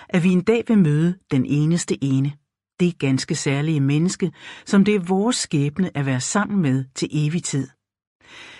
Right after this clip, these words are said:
Men for de fleste bliver virkeligheden en noget anden. De fleste, der gifter sig, tror på, at det bliver til døden os skiller, men i mange lande er skilsmisseprocenten nu over halvtreds,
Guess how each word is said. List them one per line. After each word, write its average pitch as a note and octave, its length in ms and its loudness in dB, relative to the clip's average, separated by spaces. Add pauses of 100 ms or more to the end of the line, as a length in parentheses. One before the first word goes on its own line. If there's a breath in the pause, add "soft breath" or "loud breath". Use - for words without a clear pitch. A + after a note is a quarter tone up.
(120 loud breath)
Men G#3 220 4
for G3+ 200 2
de G3 120 0
fleste A#3+ 520 -2
bliver D#3 220 0
virkeligheden D#3 680 0
en D#3+ 280 2
noget D3 420 0
anden. B2 440 -2 (1300)
De G#3 100 2
fleste, A#3+ 460 0
der G#3+ 100 0
gifter D#3+ 380 -2
sig, C#3 220 -2
tror - 360 0
på, D3 160 0
at C3+ 160 -4
det C3+ 140 -2
bliver B2+ 260 -2 (120)
til D3 200 -4
døden D3 320 0
os C3 140 0
skiller, D3+ 420 -4 (520 loud breath)
men G3+ 160 4
i G#3+ 60 4
mange G3+ 340 4
lande E3+ 360 2
er C3+ 140 -4
skilsmisseprocenten C#3 1300 -2
nu F3+ 180 2
over C3+ 200 -2
halvtreds, C3 640 -6